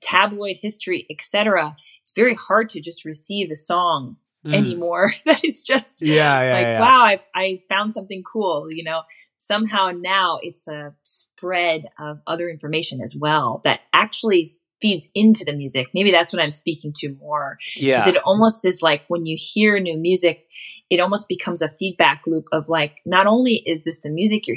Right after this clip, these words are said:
Speaker 1: hearing, but it's also a story of their
Speaker 2: Mm.
Speaker 1: life outside of the music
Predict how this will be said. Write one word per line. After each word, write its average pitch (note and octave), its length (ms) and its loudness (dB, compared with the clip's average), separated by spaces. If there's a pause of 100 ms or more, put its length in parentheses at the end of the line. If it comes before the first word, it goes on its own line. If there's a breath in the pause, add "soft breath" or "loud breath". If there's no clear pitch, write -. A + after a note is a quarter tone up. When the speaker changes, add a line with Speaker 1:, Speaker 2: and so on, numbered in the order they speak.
Speaker 1:
hearing, C#3+ 240 -8
but C3+ 120 -8
it's - 240 -12
also D#3 720 2
a D3+ 40 -8
story - 760 0 (100)
of D3+ 220 -4
their D3 180 0
Speaker 2:
Mm. C#3+ 60 2
Speaker 1:
life E3+ 440 2 (460)
outside F3 640 2
of D#3 80 -2
the D#3 80 -10
music D3 400 -6